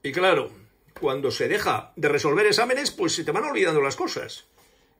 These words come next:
Y por eso tenéis incluido un entrenador personal, para que no se le olvide. Mirad, por ejemplo, todo esto es de Barcelona.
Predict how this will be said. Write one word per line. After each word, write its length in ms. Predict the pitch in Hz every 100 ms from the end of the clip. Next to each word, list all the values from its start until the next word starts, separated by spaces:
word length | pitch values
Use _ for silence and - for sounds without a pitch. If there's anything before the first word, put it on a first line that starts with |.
| _ _
Y 120 | 170
por 200 | 151 151
eso 400 | 202 - 392 381 -
tenéis 260 | 226 233
incluido 400 | 247 226 240 247
un 60 | 254
entrenador 460 | 247 190 170 160 160
personal, 440 | 147 185 220 -
para 120 | 180
que 60 | 180
no 140 | 220
se 100 | 247
le 80 | 226
olvide. 460 | 180 135 117 - - _ _ _ _ _ _ _ _ - - _ _ _ _ -
Mirad, 280 | 175 175 - - _ _ _ _ _ _ - - _ _ _ _ _ - - - - _ _
por 260 | 190 175 170
ejemplo, 560 | 160 190 - 123 104 - _ _ _ _ _
todo 160 | 196
esto 160 | 202 226
es 80 | 185
de 80 | 202
Barcelona. 560 | 170 190 135 107 -